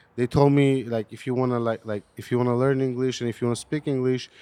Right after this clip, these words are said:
you have to watch, like, something, like, kid stuff. So,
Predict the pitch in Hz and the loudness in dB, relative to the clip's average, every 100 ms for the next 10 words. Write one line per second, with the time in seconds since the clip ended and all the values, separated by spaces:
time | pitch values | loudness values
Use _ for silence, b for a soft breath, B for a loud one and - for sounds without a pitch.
0 | b b 120 123 131 110 117 127 - 110 | b b -2 0 -4 -2 -2 -2 -4 -10
1 | - - 135 123 139 131 127 123 120 117 | -10 -6 -6 -4 -2 -2 -2 -4 -6 -10
2 | _ _ b b b - 104 98 _ - | _ _ b b b -6 -6 -6 _ -2
3 | 135 - - 120 113 123 | -2 -2 0 0 0 -8